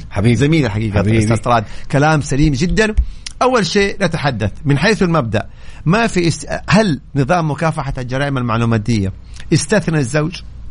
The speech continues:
Speaker 2: استثنى الزوجة، استثنى الأخ، استثنى الأخت، استثنى صاحب العمل؟ لا توجد أي استثناءات.
Speaker 1: مم.
Speaker 2: طالما لا توجد أي استثناءات يبقى لا استثناء، أي أحد يرتكب جريمة معلوماتية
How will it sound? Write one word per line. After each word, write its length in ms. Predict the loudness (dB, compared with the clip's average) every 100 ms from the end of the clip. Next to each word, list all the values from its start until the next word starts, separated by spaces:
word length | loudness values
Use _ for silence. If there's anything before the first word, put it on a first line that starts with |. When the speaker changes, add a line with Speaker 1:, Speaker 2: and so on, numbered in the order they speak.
| -12 -12 -14 -2 0
Speaker 2:
استثنى 400 | 2 0 2 0
الزوجة، 480 | 2 0 0 -2 -8 -12 -16 -16 -2
استثنى 400 | -2 0 0 0
الأخ، 400 | 0 0 -2 -4 -10 -14 -4
استثنى 300 | 0 2 0
الأخت، 360 | 2 -2 -2 -10 -6
استثنى 380 | -2 0 0 0
صاحب 280 | 2 2 2
العمل؟ 360 | 4 2 2 -2 -18 -18 -16 2
لا 180 | 4 4
توجد 360 | 0 0 0
أي 220 | 0 -2 -2
استثناءات. 680 | -4 -8 -6 -4 -4 -4
Speaker 1:
مم. 80 | 0
Speaker 2:
طالما 320 | 2 4 2
لا 180 | 2 2
توجد 320 | 0 0 0 0
أي 120 | -2
استثناءات 840 | -2 -2 -2 0 0 2 2 2 -2 -20 -20 -18 -6
يبقى 280 | -6 -4 -2
لا 200 | -2 -2
استثناء، 480 | -8 -12 -10 -10 -10 -14 -10 -6
أي 320 | -4 -4 -4
أحد 240 | -4 -2
يرتكب 400 | -2 -2 -2 0
جريمة 200 | 2 2
معلوماتية 680 | 2 2 2 0 0 0 0